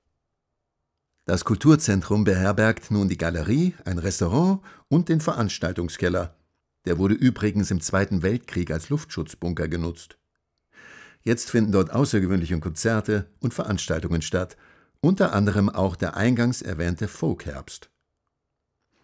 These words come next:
In der sich über zwei Etagen erstreckende Galerie finden wechselnde Ausstellungen, Kabarett und Kleinkunst sowie Kinovorführungen statt. Das große Außengelände eignet sich sehr gut für verschiedene Open-Air-Veranstaltungen.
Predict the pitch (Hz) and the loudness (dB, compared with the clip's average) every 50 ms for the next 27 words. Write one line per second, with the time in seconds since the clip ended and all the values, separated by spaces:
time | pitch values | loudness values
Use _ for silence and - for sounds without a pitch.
0 | _ _ _ - 113 98 123 151 147 110 113 90 98 85 92 87 - - 101 123 | _ _ _ 0 2 4 4 4 4 2 0 0 0 0 0 0 -2 -2 -2 0
1 | 143 127 92 90 - 104 101 101 101 101 85 87 87 82 - - - - - 107 | 0 0 -2 -4 -4 -2 -2 0 0 0 0 -2 -4 -6 -8 -12 -18 -14 -10 -10
2 | - - - 117 117 - 117 104 98 92 92 92 92 92 87 76 78 82 92 117 | -8 -6 -4 -4 -2 0 0 0 2 2 0 0 0 0 0 0 0 0 -2 -2
3 | 156 156 - - - - _ _ - - 156 160 - 101 87 80 110 110 - - | -2 -4 -8 -18 -20 -20 _ _ 2 2 2 2 2 -2 -4 -2 -2 -4 -2 -2
4 | - 131 120 113 117 - 107 117 127 120 - - 120 113 113 113 113 113 117 117 | 0 0 2 0 0 0 0 0 0 0 0 0 0 2 2 2 2 2 0 -2
5 | - - 120 143 147 143 123 104 120 127 127 - - 139 151 151 - 127 104 98 | -2 -2 0 0 2 2 0 0 0 -2 -4 -4 -4 -4 -2 -2 -2 -2 -2 0
6 | 101 92 - 117 117 123 - - - 135 117 151 156 156 - 202 180 110 90 80 | -2 -2 0 0 0 0 0 -2 -4 -2 0 0 -2 -2 -2 0 0 0 0 0
7 | - - 107 92 - - 113 98 85 85 87 87 85 - - 98 95 92 - - | -2 -2 -2 -2 -2 -2 -2 -2 -2 -2 -2 -4 -4 -4 -4 -4 -4 -4 -6 -10
8 | _ _ _ _ _ _ _ _ _ _ _ _ _ - - - - _ _ _ | _ _ _ _ _ _ _ _ _ _ _ _ _ -20 -20 -20 -20 _ _ _
9 | _ - - 82 78 - - 101 120 139 131 - - - - - 98 107 107 - | _ -12 -10 -10 -8 -4 0 4 4 4 4 2 -2 -2 0 2 2 2 2 2
10 | - 120 113 113 110 113 120 127 127 127 123 - 85 92 92 92 104 90 - - | 2 2 2 2 2 2 2 2 2 0 0 0 0 -2 -2 -2 -2 -4 -4 -4
11 | 92 76 69 71 95 139 156 135 - 92 101 107 - - - - 87 - 92 85 | -6 -6 -4 -2 0 0 0 0 0 -2 -2 -2 -4 -6 -6 -8 -6 -6 -6 -8
12 | - - 110 98 104 110 110 - 98 92 87 - 120 120 120 - 107 87 - - | -6 -6 -4 -2 0 -2 -2 -2 -4 -6 -4 -2 -4 -4 -2 -2 -4 -4 -4 -6
13 | 80 - 82 80 - - 82 85 82 87 82 85 82 80 80 | -10 -10 -10 -10 -8 -8 -8 -6 -6 -6 -6 -6 -6 -8 -10